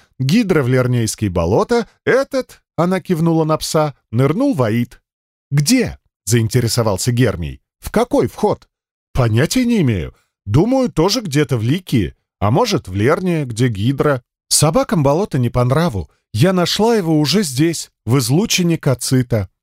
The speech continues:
Забился в расщелину, скулил. Я сперва и внимания не обратила. Кацит, река плача, там все скулят".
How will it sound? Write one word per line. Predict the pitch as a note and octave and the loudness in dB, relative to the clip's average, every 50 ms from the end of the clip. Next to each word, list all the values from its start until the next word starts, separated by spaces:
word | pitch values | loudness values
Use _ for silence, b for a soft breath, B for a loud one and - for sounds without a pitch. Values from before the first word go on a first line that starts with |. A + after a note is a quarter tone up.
| _ _ _ | _ _ _
Забился | - A2+ E3 F#3 F3 F#3+ C4 C4+ - - E3 | -2 0 0 0 0 0 -2 -2 0 -2 -2
в | A#2+ | 0
расщелину, | B2+ C3 C3+ - - - F#3 G3 F3 D3 A#2+ A2 | 0 0 0 0 0 0 0 0 0 -2 -2 -2
скулил. | G#2+ - - - A#2+ A#2 A#2+ C3+ D#3 D3+ C3+ B2 b b b b _ _ | -4 -6 -2 0 0 2 2 2 0 0 -2 -4 b b b b _ _
Я | A#2+ E3+ A3+ | 2 2 2
сперва | A3+ - _ G#3 G3 G3 F#3+ G#3+ G#3 | 0 -2 _ -2 -2 0 0 2 2
и | G3 | 2
внимания | D#3+ C#3+ D#3+ E3+ E3+ G3+ A#3+ A#3+ G#3 D3+ | 0 0 0 0 0 0 -2 0 0 0
не | C3 B2+ | 0 0
обратила. | B2+ A#2+ A#2 B2 A#2+ - - A#2+ G#2+ F#2 E2 D#2 - _ _ _ _ | 0 0 0 -2 -2 -2 -2 -2 -2 -2 -4 -6 -10 _ _ _ _
Кацит, | - D3+ C#3 - - - G#3 A#3 F3+ - | 0 0 0 -2 -2 -2 -2 -2 0 -2
река | D3 B2 - - C3+ - | -2 -2 0 0 -2 0
плача, | - C3 D3 G3 - - - F#2+ C#2+ _ _ _ _ | 0 0 0 0 -2 -4 -10 -10 -12 _ _ _ _
там | - A#2 A#2 | -2 -2 -2
все | A2 - - G#3+ A#3+ | -2 -2 0 0 -2
скулят". | - - - E3+ C#3 G#2+ F2 C#2+ - _ | -2 -2 -2 0 0 0 -2 -4 -10 _